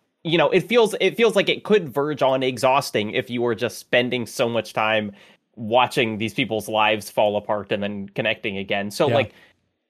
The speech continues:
Speaker 1: I hope that they make the right decision for, like, what the story they're telling is, which could be smaller than the Red Dead one, uh, but who knows?
Speaker 2: Yeah. Uh, Travis and Fargo writes in, they said, "Merriam-Webster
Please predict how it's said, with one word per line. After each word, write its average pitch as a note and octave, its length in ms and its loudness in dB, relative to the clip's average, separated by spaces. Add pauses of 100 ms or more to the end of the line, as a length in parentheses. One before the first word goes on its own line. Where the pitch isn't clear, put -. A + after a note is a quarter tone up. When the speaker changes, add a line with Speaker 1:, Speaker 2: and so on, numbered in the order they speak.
(160)
Speaker 1:
I G#3 120 4
hope C4+ 280 4
that F3+ 140 -2
they E3 100 4
make E3 220 0
the B2+ 100 2
right D3 180 0
decision C3 420 -4
for, A#2 460 -2 (160)
like, A#2 220 0
what C3 140 0
the - 60 -16
story C#3+ 300 -2
they're G#2+ 100 0
telling D#3+ 340 2
is, A2+ 200 0
which A#2+ 200 -2
could F3 220 2
be D3+ 140 -4
smaller A#2 680 -2
than G#2+ 200 -2
the G#2 100 -2
Red G#2+ 240 0
Dead A#2+ 240 2
one, F#2+ 340 -8 (300)
uh, G#2+ 300 4
but G2+ 340 -2 (420)
who B2 140 -2
knows? - 400 -12 (220)
Speaker 2:
Yeah. A2 180 -4 (680)
Uh, C3+ 200 2
Travis F3+ 280 2
and E3+ 140 0
Fargo C3+ 340 4
writes A2+ 320 0
in, A2+ 200 -4
they A2 80 -8
said, A2+ 260 -8
"Merriam-Webster D#3+ 1000 2